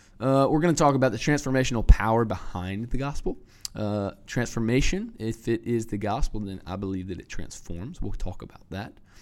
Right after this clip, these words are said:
Uh, and then we wanna talk about this idea, uh, that we t-,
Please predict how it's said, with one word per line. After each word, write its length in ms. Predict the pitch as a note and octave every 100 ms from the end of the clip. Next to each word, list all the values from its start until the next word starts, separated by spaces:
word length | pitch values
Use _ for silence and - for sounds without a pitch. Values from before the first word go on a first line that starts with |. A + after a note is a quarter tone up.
| - -
Uh, 220 | C3+ C#3+
and 100 | C3
then 100 | D#3+
we 60 | F3
wanna 180 | F3+ C4+
talk 200 | A#3 E3
about 140 | C3+
this 180 | - A2+
idea, 560 | G#2 G#2+ G2 F#2+ D#2+ D#3+ - - -
uh, 240 | G2+ G2+ - - -
that 160 | G#2
we 220 | - C#3 F#3+
t-, 160 | -